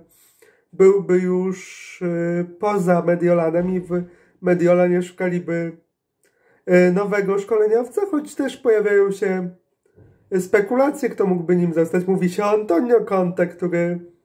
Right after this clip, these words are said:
prawdopodobnie odejdzie z Spurs po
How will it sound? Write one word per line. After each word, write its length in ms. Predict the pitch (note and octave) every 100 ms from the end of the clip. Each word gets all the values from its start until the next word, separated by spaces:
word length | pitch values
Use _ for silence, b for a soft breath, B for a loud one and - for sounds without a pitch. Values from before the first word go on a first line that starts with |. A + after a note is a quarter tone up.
| _ _ _ _ _ _ _
prawdopodobnie 1040 | F3 F3 E3+ F3 F3 E3+ E3 E3 D#3+ D#3+ E3 F#3 _ _ _ _ _ _ _ -
odejdzie 640 | F3+ F#3+ F#3+ F3 D#3 D3+
z 580 | C#3+ C3+ D3 D3 D3 D3 D3 _ _ _ _ _ _ _
Spurs 800 | _ - F3 F3 F3 F3 - -
po 540 | - D#3+ D#3+ D#3+ -